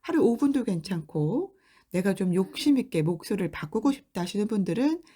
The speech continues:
하루 삼십 분씩 집중해서 호흡하는 것도 추천합니다. 제가 아나운서 지망생이나 쇼호스트 친구들 훈련시킬 때는 겨울에도 에어컨을 틀 정도로 복식 호흡만 시켜요. 그래도 목소리가 굉장히 많이 바뀌고 이게 정말 기본입니다. 이게 정말 기본이에요.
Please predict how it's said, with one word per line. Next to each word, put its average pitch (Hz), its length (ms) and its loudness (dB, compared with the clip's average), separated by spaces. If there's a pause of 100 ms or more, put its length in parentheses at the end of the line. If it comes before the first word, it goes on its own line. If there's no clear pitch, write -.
하루 285 220 -2
삼십 - 400 -10
분씩 285 380 4
집중해서 175 500 -4
호흡하는 190 400 -4
것도 143 320 -6
추천합니다. 156 720 -4 (420)
제가 190 220 2
아나운서 196 580 0
지망생이나 185 680 -2
쇼호스트 269 480 -4
친구들 180 520 -2 (260)
훈련시킬 254 600 -2
때는 156 520 0 (340)
겨울에도 254 560 4
에어컨을 214 520 0
틀 208 180 -2
정도로 180 500 -2
복식 208 360 -4
호흡만 180 260 2
시켜요. 151 640 -4 (340)
그래도 226 260 0
목소리가 185 480 0
굉장히 208 440 2
많이 156 220 0
바뀌고 151 500 -4
이게 208 200 0
정말 165 340 -2
기본입니다. 143 800 -2
이게 196 240 0
정말 143 320 -4
기본이에요. 156 680 -4